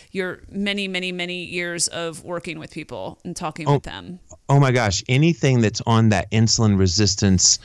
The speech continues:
Speaker 2: spectrum. So you mentioned type two diabetes, but really P C O S, which is what a wa-, a lot of women deal with,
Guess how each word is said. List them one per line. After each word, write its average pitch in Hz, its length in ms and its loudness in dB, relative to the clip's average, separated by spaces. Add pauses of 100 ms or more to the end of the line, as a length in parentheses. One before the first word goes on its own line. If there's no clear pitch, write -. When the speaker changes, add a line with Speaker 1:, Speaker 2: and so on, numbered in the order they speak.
(280)
Speaker 2:
spectrum. 90 640 2
So 98 260 4
you 92 260 2
mentioned 104 400 4
type 101 220 2
two 107 140 0
diabetes, 90 760 2 (340)
but 110 180 0
really 113 260 2
P 135 320 -6
C 135 400 2
O 107 200 4
S, 98 380 2
which 113 140 -2
is 98 140 0
what 98 140 2
a 95 40 2
wa-, 92 220 2
a 95 60 -4
lot 87 200 0
of 104 100 0
women 101 360 4
deal 101 260 4
with, 92 240 4